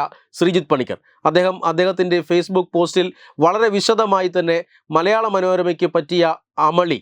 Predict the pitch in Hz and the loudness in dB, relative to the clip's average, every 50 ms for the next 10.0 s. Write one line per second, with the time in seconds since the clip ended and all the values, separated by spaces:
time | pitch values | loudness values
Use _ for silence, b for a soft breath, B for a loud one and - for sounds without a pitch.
0 | b b b b b 175 185 190 180 202 190 - - 240 233 220 - 233 214 202 | b b b b b 0 0 2 2 0 -2 0 -2 -4 -4 -2 -2 -2 0 0
1 | 208 160 - 170 165 180 175 190 180 175 175 165 175 - 160 165 165 - 170 156 | 0 0 0 0 0 0 -2 0 0 0 -2 -2 -4 -2 -2 -2 -2 0 -2 -4
2 | - 185 170 165 156 - _ _ _ - 147 160 170 175 180 202 214 208 202 190 | -2 -2 -4 -4 -4 -8 _ _ _ -8 -2 0 2 2 2 2 2 0 0 0
3 | 196 185 175 147 175 165 170 143 - 151 131 120 - b b b - 170 - - | 0 -2 -2 -2 -2 -4 -4 -2 -2 -4 -4 -4 -6 b b b -4 -2 0 0
4 | 185 175 170 - 151 165 160 - 196 190 185 185 180 170 165 165 160 165 170 156 | 0 0 0 -2 -2 -4 -2 0 0 2 2 2 2 0 0 0 0 0 0 0
5 | 156 151 135 - b b b b 180 185 190 - - 170 170 160 - 170 170 151 | 0 -2 -2 -4 b b b b -2 -2 -2 0 0 0 0 0 -2 -4 -4 -4
6 | - 156 156 151 - - 156 147 147 - 156 156 151 156 156 147 151 147 170 165 | 0 0 0 0 0 0 -2 0 0 0 0 2 2 2 0 0 -2 -2 -2 0
7 | 175 165 127 - B B B B B B 175 202 220 214 208 202 214 202 202 190 | 0 0 -2 -4 B B B B B B 0 2 2 0 0 0 0 0 0 0
8 | 185 185 185 - b b b b 175 180 202 220 226 226 - 196 180 - 220 220 | 0 -2 -4 -6 b b b b 0 0 2 0 -2 0 0 -2 -2 -2 -2 0
9 | 214 202 180 175 170 - 185 165 160 - 165 165 156 - - 175 170 165 170 185 | 0 0 0 0 -2 -4 -6 -6 -6 -2 -2 -2 -2 -2 -2 0 0 0 0 -2